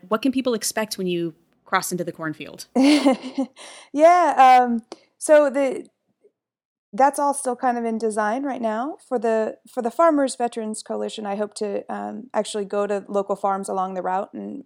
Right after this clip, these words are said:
Speaker 2: um, and buy food 'cause, you know, I'm going to need to eat, uh, a lot. Um, and then some of the other organizations that have local chapters, um, I'm hoping just to get some people out to run, uh, maybe connect some of these chapters that you wouldn't necessarily think about connecting,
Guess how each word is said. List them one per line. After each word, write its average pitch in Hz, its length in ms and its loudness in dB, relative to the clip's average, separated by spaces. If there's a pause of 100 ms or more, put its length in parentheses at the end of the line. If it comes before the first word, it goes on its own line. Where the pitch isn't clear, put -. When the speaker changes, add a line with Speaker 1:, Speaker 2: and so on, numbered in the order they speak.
Speaker 2:
um, 214 380 -10 (120)
and 202 160 -8
buy 190 160 -2
food 220 380 -6 (160)
'cause, - 300 -16
you 190 100 -14
know, 190 80 -10
I'm 185 100 -10
going 190 220 -10
to - 80 -18
need 190 160 -12
to - 120 -14
eat, 220 280 -12
uh, 190 280 -6
a 190 60 -6
lot. 185 320 -6 (520)
Um, 196 480 -10
and 220 160 -2
then 226 140 -2
some 226 160 -4
of 226 40 -2
the 226 100 4
other 240 160 2
organizations 214 680 -6
that - 140 -8
have 208 220 -4
local 202 280 -6
chapters, 311 640 -6 (400)
um, 208 200 -12
I'm 254 120 -8
hoping 277 260 -2
just 240 240 -10
to 233 80 -8
get 208 220 -6
some 226 160 -8
people 226 260 -8
out 202 260 -2
to 220 100 -8
run, 202 440 -4 (340)
uh, 190 160 -6
maybe 190 280 -4
connect 196 460 -6
some 202 240 -6
of 190 60 -8
these 196 240 -8
chapters 196 460 -8
that - 140 -10
you 196 120 -10
wouldn't 202 380 -10
necessarily 196 560 -8
think 196 240 -12
about 185 320 -6
connecting, 185 640 -12